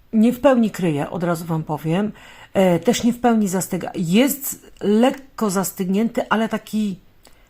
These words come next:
nie w taki ciężki, suchy sposób. E, zobaczcie, tu mi zawsze wchodzą zmarszczki, ale nie licząc o tego fragmentu, to całkiem ładnie to wygląda, naprawdę. Tylko ja mam cieniutką warstwę. Ale no,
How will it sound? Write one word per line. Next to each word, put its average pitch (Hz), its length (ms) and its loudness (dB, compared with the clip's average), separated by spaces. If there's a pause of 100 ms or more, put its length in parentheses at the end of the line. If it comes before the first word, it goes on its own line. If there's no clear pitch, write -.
(160)
nie 220 100 4
w - 40 0
taki 254 240 0
ciężki, 247 400 0
suchy 240 260 -4
sposób. - 560 -6 (440)
E, 226 220 2
zobaczcie, 190 400 -2 (180)
tu 294 200 4
mi 277 140 0
zawsze 226 400 0
wchodzą 190 360 -4
zmarszczki, 170 680 -6
ale 180 340 2
nie 180 160 -2
licząc 247 380 -2
o 180 100 -8
tego 214 260 -4
fragmentu, 175 680 -6 (320)
to 247 120 0
całkiem 196 480 2
ładnie 208 380 4
to 170 100 -6
wygląda, 156 420 -6
naprawdę. 196 500 0
Tylko 208 280 -2
ja 208 100 -2
mam 214 120 0
cieniutką 202 440 -4
warstwę. - 380 -2 (720)
Ale 190 360 2
no, 196 220 -2